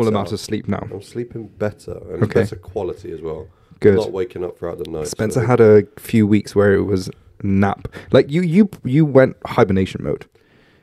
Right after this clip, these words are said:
Speaker 1: Yeah, 'cause I was on the back end of a blip on mental health, so, like, I just sleep more.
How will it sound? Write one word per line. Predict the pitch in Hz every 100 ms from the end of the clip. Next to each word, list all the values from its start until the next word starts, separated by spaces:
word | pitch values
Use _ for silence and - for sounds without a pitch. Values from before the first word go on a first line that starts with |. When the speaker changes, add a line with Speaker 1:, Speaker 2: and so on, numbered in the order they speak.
| -
Speaker 1:
Yeah, | - 123 90
'cause | - 107
I | 110
was | 110
on |
the | 107
back | 107 101
end | 101 90
of |
a | 82
blip | - 107 90
on | 78
mental | 82 80
health, | 82 82 -
so, | 85
like, | 80 - 85
I |
just | 80 82 -
sleep | - 87 -
more. | 85